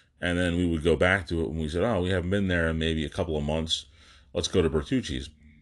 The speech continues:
And we would go, be on our way to drive down there, and we would notice all the lights are off, and it's, like, two o'clock in the afternoon. <laughs> Place is closed.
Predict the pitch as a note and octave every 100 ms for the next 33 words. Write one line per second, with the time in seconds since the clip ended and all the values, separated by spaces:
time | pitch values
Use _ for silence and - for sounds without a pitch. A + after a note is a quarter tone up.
0 | - - - F2 E2 E2 D#2+ D2 E2+ D#2
1 | D#2+ F2 D#2+ D2+ E2 F#2 D#2 C2+ D#2+ D2
2 | C#2+ G#2+ B2+ E2 D2+ B1 D#2 D2+ D#2 C#2
3 | C#2+ D2 C#2 C2+ - D#2 D2 C#2+ C#2 B1+
4 | C2+ C2+ E2+ F2+ - D2 C#2 C2 - -
5 | - - - - - - - - - D2+
6 | C#2 - C#2 - C2+ B1+ C2 B2+ G#2+ D#2
7 | - - - - - F2+ D#2 - - C3+
8 | F2 B1+ -